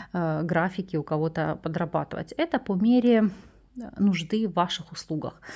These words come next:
Ну, допустим, вы там садовник, или вы ландшафтный дизайнер, или вы, э, гувернантка, или вы занимаетесь клинингом помещений.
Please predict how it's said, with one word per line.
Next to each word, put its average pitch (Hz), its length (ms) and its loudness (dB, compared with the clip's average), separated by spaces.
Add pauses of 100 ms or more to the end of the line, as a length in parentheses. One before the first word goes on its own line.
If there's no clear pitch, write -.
(240)
Ну, 214 80 -4
допустим, 180 420 -2
вы 247 80 0
там 233 160 -4
садовник, 156 640 -4
или 156 480 -2
вы 160 220 -2
ландшафтный 180 640 0
дизайнер, 160 640 -4
или 170 220 -6
вы, 185 320 -2 (600)
э, 185 220 -8 (420)
гувернантка, 170 840 0 (720)
или 190 320 2
вы 190 500 2
занимаетесь 180 680 0
клинингом 160 640 0
помещений. 151 580 -6